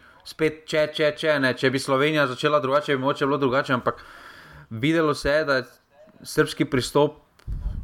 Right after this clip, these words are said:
je bil drugačen oziroma je bil tak, kot se za reprezentanco spodobi. In jaz mislim, da je čas, da se začnemo pogovarjati o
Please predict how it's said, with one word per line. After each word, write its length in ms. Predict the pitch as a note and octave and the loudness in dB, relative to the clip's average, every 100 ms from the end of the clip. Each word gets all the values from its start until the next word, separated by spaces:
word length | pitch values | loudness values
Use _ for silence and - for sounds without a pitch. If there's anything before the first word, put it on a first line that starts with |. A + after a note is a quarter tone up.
| - - | -14 -14
je 360 | B2 A#2+ C3+ C#3 | -10 0 2 2
bil 260 | B2+ C3+ | 2 2
drugačen 480 | B2 A2+ A#2 C3 A#2+ | 2 0 0 0 -2
oziroma 320 | A2 B2 A#2+ | 0 2 4
je 60 | B2 | 4
bil 160 | C3 B2+ - _ _ | 2 0 -8 _ _
tak, 140 | A#2 - | -2 0
kot 140 | A#2+ | -4
se 100 | A2 | -4
za 120 | G#2 | -2
reprezentanco 360 | G2+ - A2+ B2 | -2 0 -2 -2
spodobi. 460 | - G#2+ A#2+ G2+ G2 - - - _ _ - _ _ - | -8 0 0 0 -8 -16 -20 -20 _ _ -20 _ _ -8
In 120 | A2 | -2
jaz 180 | B2 C3+ | 0 0
mislim, 240 | B2+ C3+ | -4 0
da 140 | B2 A#2+ | 2 2
je 120 | A#2 | 2
čas, 280 | - C#3 C3+ | 0 0 0
da 80 | |
se 140 | C3 A#2+ | -4 -4
začnemo 300 | C3 D3 B2+ | -2 -2 -2
pogovarjati 540 | A#2+ A#2 C3 C#3 - | 0 2 2 0 -6
o 80 | B2 | -18